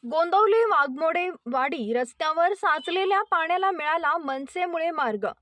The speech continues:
रस्त्याची दुरुस्तीसाठी मनसेच्या धैर्यशील पाटलांना आंदोलनापूर्वीच मिळाले यश. पाहूया सविस्तर बातमी. गोंदवले वाघमोडेवाडी रस्त्याला पावसाचे पाणी साचून रस्त्याला तळाचे स्वरूप येऊन लोकांची गैरसोय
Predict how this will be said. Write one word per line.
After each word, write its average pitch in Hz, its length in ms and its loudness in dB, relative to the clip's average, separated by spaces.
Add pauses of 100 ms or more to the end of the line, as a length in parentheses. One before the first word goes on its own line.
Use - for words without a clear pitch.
(440)
रस्त्याची 370 600 2
दुरुस्तीसाठी 392 800 0
मनसेच्या 339 720 -2 (340)
धैर्यशील 392 520 2
पाटलांना 330 560 0
आंदोलनापूर्वीच 339 1200 -2
मिळाले 269 540 -2
यश. 254 420 -2 (440)
पाहूया 370 600 2
सविस्तर 320 540 -2
बातमी. 240 500 -2 (640)
गोंदवले 415 480 4
वाघमोडेवाडी 370 840 2
रस्त्याला 320 480 0
पावसाचे 302 540 0
पाणी 302 360 -2
साचून 302 440 -4
रस्त्याला 285 520 -2
तळाचे 269 440 0
स्वरूप 262 380 -4
येऊन 269 260 -2 (320)
लोकांची 339 500 0
गैरसोय 277 540 -2